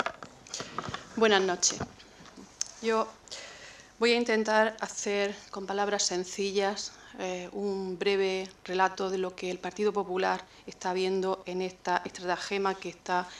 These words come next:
utilizando el Partido Socialista. Eh, hoy lo que traemos aquí es, eh, un cambio no estructural de lo que es la modificación urbanística del Parque La Cubana.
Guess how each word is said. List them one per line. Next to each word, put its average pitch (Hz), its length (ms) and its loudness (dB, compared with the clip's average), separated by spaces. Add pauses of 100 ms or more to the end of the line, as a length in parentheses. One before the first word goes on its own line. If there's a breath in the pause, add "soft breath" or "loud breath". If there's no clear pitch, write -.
(200 loud breath)
utilizando 190 800 0
el 180 80 -6
Partido 180 320 -4
Socialista. - 640 -6 (1600 loud breath)
Eh, 214 280 0 (220)
hoy 262 300 10
lo 247 140 2
que 196 80 4
traemos 208 460 4
aquí 262 400 2 (200)
es, 247 420 6 (120)
eh, 196 380 -6
un 214 120 2
cambio 247 680 8 (180)
no 220 160 8
estructural 214 880 8 (100)
de 196 300 0
lo 190 120 2
que 208 80 4
es 214 100 2
la 214 80 8
modificación 202 840 4
urbanística 208 960 4
del 208 280 2
Parque 196 380 6
La 185 100 6
Cubana. 160 380 -2